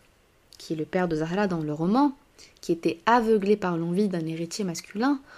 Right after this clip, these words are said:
oblige sa dernière fille, Zahra, à vivre dans la peau d'un garçon en l'appelant Ahmed et l'habiller et éduquer comme un garçon. Ce père va être complètement dans l'illusion qu'il a créée jusqu'où il marie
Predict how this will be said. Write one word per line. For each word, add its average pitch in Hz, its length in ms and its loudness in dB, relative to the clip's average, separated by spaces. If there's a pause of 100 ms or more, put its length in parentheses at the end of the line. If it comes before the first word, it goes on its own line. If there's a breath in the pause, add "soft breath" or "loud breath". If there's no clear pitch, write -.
(320 loud breath)
oblige 226 360 2
sa 190 140 -4
dernière 185 420 -2
fille, 254 420 -2
Zahra, 175 320 -4
à 196 100 -2
vivre 214 280 -4
dans 180 140 0
la 170 140 0
peau 277 220 2
d'un 220 160 2
garçon 226 480 -2 (340 loud breath)
en 254 100 2
l'appelant 226 520 4
Ahmed 202 560 0 (300 loud breath)
et 175 100 2
l'habiller 208 600 2
et 170 140 -2 (120)
éduquer 247 500 4
comme 220 220 2
un 190 100 2
garçon. 170 420 -2 (920)
Ce - 180 2
père 208 420 4
va 170 160 0
être 180 220 -2 (140)
complètement 220 760 4
dans 165 180 -2
l'illusion 220 640 0 (480 loud breath)
qu'il 208 220 2
a 185 100 2
créée 247 580 2
jusqu'où 214 520 -2
il 240 160 4
marie 202 460 0